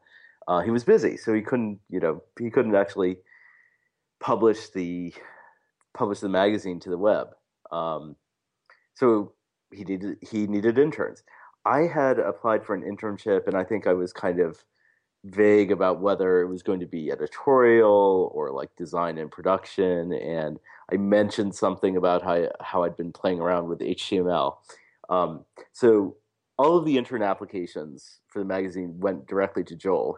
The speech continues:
He, uh, kind of commandeered mine and said, "You're going to be a web intern."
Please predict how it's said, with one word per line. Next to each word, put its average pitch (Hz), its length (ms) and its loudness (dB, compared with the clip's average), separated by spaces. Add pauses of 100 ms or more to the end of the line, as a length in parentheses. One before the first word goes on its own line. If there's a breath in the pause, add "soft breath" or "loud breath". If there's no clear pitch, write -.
He, 101 520 -2 (580)
uh, 85 320 0 (100)
kind 107 260 0
of 87 180 2
commandeered 104 580 0
mine 95 320 0
and 85 140 -8
said, 92 220 -2 (280 loud breath)
"You're 277 200 -6
going 208 180 4
to 120 40 -6
be 107 100 0
a 95 60 2
web 101 280 2
intern." 82 480 -10